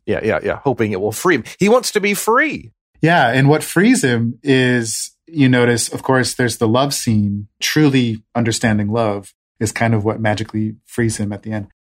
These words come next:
Speaker 2: But he doesn't get there without the love of beauty.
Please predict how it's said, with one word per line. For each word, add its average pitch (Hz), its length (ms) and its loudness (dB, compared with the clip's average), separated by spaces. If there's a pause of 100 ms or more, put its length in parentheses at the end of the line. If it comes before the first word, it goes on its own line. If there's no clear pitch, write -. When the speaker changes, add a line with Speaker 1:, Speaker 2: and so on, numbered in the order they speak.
(280)
Speaker 2:
But 135 440 2 (280)
he 151 140 -2
doesn't 170 420 0
get 175 280 0
there 117 540 -2 (580)
without 120 880 2 (180)
the 117 140 -2
love 123 260 0
of 107 140 -6
beauty. 123 420 0